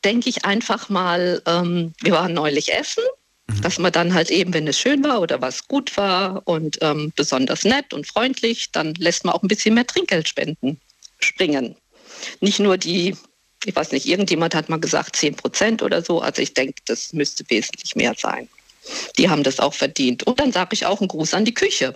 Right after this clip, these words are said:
Speaker 1: Also das fällt mir nicht schwer, das zu sagen. Hat gut geschmeckt. Also wirklich so im Alltag, dass man dann sich bei dem Hausmeister bedankt oder jetzt auch zu Weihnachten kleine Aufmerksamkeiten an Sportkursleiter. Ähm,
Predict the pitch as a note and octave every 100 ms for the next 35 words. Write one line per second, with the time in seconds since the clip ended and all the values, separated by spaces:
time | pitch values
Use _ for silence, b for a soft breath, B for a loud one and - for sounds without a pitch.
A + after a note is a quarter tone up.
0 | - D#3 - D#3 - D#3+ - C3+ C#3 -
1 | D4+ C#4+ D3 - - C3+ D#3 C3+ - -
2 | - D#3 _ _ - F3 E3+ - C4+ C#4+
3 | - - - - _ - B B B B
4 | B B B G3+ G3+ - F#3+ E4+ D#4 F4
5 | - - D#4+ - C#4+ F#4+ G#3+ D3+ D3 -
6 | - - E3+ F3 E3+ E3 D#3 E3 D3+ B
7 | B B B B - C4 - C4 C4+ G#3+
8 | D#3 D#3+ E3 D#3 - D#3+ D#3+ D#3 D3+ E3
9 | F3+ F3+ F#3+ - A2+ - F#3+ E3 D#3 D3+
10 | C#3+ - D#3 - E3+ F3+ - D3+ - C#3
11 | - C#3+ C#3 E3 D3 - C#3 D#3+ D#3+ -
12 | - C3+ - - C3+ B2+ B2 C#3+ C#3+ C#3
13 | C3+ C3+ C3+ B2+ C#3 C#3 D3 D#3